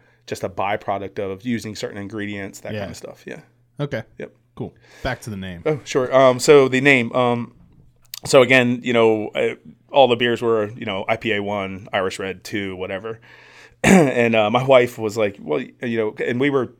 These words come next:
Speaker 1: starting to ha-, host parties, and we, I built a kegerator out of a chest freezer and had, you know, six taps on the, uh,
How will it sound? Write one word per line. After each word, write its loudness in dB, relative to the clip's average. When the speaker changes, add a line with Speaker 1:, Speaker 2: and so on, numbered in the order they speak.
Speaker 1:
starting -2
to 0
ha-, -6
host -2
parties, -2
and -8
we, -10
I -6
built -2
a -8
kegerator -2
out -2
of -8
a -6
chest -4
freezer -2
and -6
had, -6
you -12
know, -10
six -10
taps -4
on -8
the, -6
uh, -10